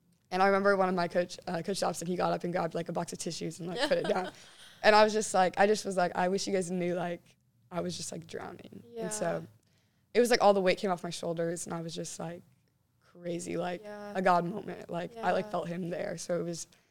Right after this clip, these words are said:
Speaker 2: Mm.
Speaker 1: a really, really weird experience. And from that moment, it was just, like, I could breathe again, and I was like, "I can focus on school this year." So I wasn't
Speaker 2: Yeah.
Speaker 1: as stressed about softball, softball, and that it was,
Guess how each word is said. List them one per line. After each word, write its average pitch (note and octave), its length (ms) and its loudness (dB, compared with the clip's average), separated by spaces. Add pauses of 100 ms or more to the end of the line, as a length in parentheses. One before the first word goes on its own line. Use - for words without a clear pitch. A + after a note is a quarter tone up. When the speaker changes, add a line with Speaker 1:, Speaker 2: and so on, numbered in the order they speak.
Speaker 2:
Mm. G#3+ 220 -20 (100)
Speaker 1:
a G3 80 0
really, G#3 420 4 (280)
really G3 220 2
weird F#3 260 2
experience. E3 840 -2 (180)
And E3+ 440 -2 (720)
from A3 120 0
that G#3 140 6
moment, G3 260 4
it F#3 40 2
was F3+ 120 -2
just, F#3+ 220 -2
like, E3+ 220 2 (580)
I G3 60 -2
could G3 120 -4
breathe F3 220 2
again, F3 420 0
and F#3+ 80 -2
I F3+ 80 0
was E3+ 120 -6
like, E3+ 180 -4 (340)
"I F3+ 60 -10
can F3 100 -12
focus E3+ 260 -4
on F#3 100 -2
school F3+ 240 -4
this E3+ 200 -2
year." F3+ 220 0
So F3+ 140 -2
I E3+ 80 2
wasn't F3+ 300 0
Speaker 2:
Yeah. E3+ 60 0
Speaker 1:
as F3 80 -4
stressed - 280 -2
about E3+ 300 -4 (480)
softball, F3+ 320 -4
softball, E3+ 520 -4
and E3 340 -6
that F3+ 240 -2
it F#3 60 0
was, F3 220 -4